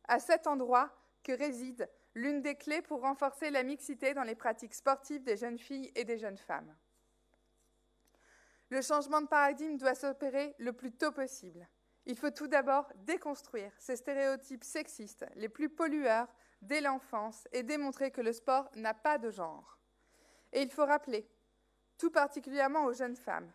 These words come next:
combien toutes les pratiques sportives sont vectrices d'émancipation, d'apprentissage et de découverte de leur corps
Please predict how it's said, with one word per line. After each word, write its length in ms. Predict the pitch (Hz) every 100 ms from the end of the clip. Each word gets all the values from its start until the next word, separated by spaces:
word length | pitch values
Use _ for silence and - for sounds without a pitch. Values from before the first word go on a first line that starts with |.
| _ -
combien 540 | 294 277 247 240 233 _ _ _ _
toutes 380 | - 349 349 - _ -
les 160 | 208
pratiques 460 | 208 226 233 262 247
sportives 560 | - 262 262 - 285 -
sont 200 | 277 226
vectrices 540 | 254 254 - 294 247
d'émancipation, 880 | 262 269 269 - - 269 277 - 202 - _ _
d'apprentissage 1000 | 185 285 285 294 285 285 - 247 202 185 - _ -
et 120 | 269
de 120 | 285 277
découverte 480 | 269 - 262 269
de 80 | 240
leur 260 | 240 240 -
corps 260 | 277 285